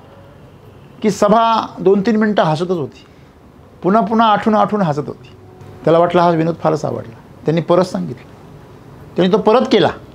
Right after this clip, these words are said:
सभा पुन्हा हसली, सर्व प्रेक्षक गदगदून हसले. पहिल्यांदा ढेरी हालत हालत हसत होते, दुसऱ्यांदा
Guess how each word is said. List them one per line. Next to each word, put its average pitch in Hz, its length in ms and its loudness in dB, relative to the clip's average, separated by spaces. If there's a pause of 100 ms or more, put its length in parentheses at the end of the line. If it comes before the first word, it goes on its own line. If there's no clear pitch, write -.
(680)
सभा 247 280 2
पुन्हा 240 420 2
हसली, 185 240 -2 (1160)
सर्व 185 200 4
प्रेक्षक 185 540 -2 (540)
गदगदून 147 360 0
हसले. - 340 -8 (1800)
पहिल्यांदा 202 420 4
ढेरी 185 300 4
हालत 202 280 2
हालत 196 260 4
हसत 185 160 2
होते, 208 340 2 (400)
दुसऱ्यांदा 208 360 2